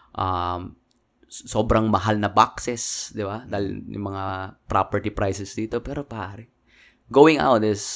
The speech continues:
Speaker 2: It's different. It's
Speaker 1: it's
Speaker 2: different.
Speaker 1: fucking different,
Speaker 2: Yeah.
Speaker 1: man.
Speaker 2: Uh, like, like, we see our friends on, like, that live here in
Speaker 1: Mm-hmm.
Speaker 2: Austin. Um, sa stories kanina, di ba, si, sila William,
Speaker 1: Mm-hmm.
Speaker 2: sila Mark.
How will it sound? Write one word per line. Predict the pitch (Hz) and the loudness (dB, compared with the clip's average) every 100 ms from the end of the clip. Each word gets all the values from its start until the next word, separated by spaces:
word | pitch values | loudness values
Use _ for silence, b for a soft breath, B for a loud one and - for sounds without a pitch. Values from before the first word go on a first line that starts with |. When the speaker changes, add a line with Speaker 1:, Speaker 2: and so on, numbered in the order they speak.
| - - - _ 120 | -10 -14 -18 _ -10
Speaker 2:
It's | 123 | -4
different. | 131 131 120 110 | -2 -2 -6 -4
It's | 131 113 113 | -2 0 4
Speaker 1:
it's | 117 | 4
Speaker 2:
different. | 120 - 101 | 4 0 -2
Speaker 1:
fucking | 107 110 107 104 101 | 2 2 0 -6 -6
different, | 98 107 117 | -2 0 6
Speaker 2:
Yeah. | 170 190 190 | 6 6 2
Speaker 1:
man. | 92 92 | -6 -4
Speaker 2:
Uh, | 143 139 131 | 6 8 8
like, | 135 127 - - | 6 4 -4 -2
like, | 135 127 | 0 0
we | 135 | -2
see | - | 0
our | 180 131 | 2 2
friends | 117 120 135 | 0 -4 -4
on, | 143 117 117 | -6 -6 -6
like, | 110 113 107 - | -4 -2 -2 -4
that | 107 87 | -6 -4
live | 113 113 | -4 0
here | 120 131 143 107 | 0 0 -6 -6
in | |
Speaker 1:
Mm-hmm. | 107 | -4
Speaker 2:
Austin. | 107 87 127 131 139 | -2 -2 0 0 -2
Um, | 101 104 98 95 90 85 - | -4 -2 -2 -2 -6 -14 -16
sa | - | -10
stories | 98 107 101 98 | -4 0 0 0
kanina, | 95 101 98 87 | -6 -6 -6 -4
di | 87 | -4
ba, | 90 | -4
si, | - 92 82 82 107 | -4 -4 -4 -6 -10
sila | 110 92 92 | -10 -4 0
William, | 101 92 80 73 - | 0 0 -2 -4 -4
Speaker 1:
Mm-hmm. | 117 104 95 | 0 0 0
Speaker 2:
sila | 92 98 95 90 90 90 - _ | -2 -2 0 -2 -2 -4 -10 _
Mark. | 107 101 78 | -2 -2 -2